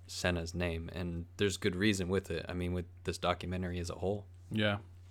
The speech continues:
Speaker 2: Yeah, I, another thing I had no idea about Formula One, I didn't start hearing about it, um, until, like, they, I think they play Formula One races on Sky Sports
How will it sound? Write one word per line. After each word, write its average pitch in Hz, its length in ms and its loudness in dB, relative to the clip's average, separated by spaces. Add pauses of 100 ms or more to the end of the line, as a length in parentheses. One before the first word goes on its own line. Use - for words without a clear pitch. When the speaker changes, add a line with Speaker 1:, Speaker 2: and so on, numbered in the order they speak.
(680)
Speaker 2:
Yeah, 120 200 8
I, 123 160 8 (160)
another 123 280 6
thing 120 220 0
I 113 100 6
had 110 360 4
no 113 320 4
idea 107 280 2
about 101 240 0
Formula 107 360 -2
One, 104 400 0 (540)
I 113 100 4
didn't 131 180 4
start 127 240 6
hearing 120 280 4
about 110 260 6
it, 110 220 2 (100)
um, 98 480 0 (1300)
until, 117 560 6
like, 113 260 4 (260)
they, 117 220 8
I 110 80 6
think 156 160 2
they 156 120 8
play 120 640 8 (640)
Formula 113 440 4
One 107 280 4
races 107 380 2
on 101 120 2
Sky 101 300 2
Sports - 640 -2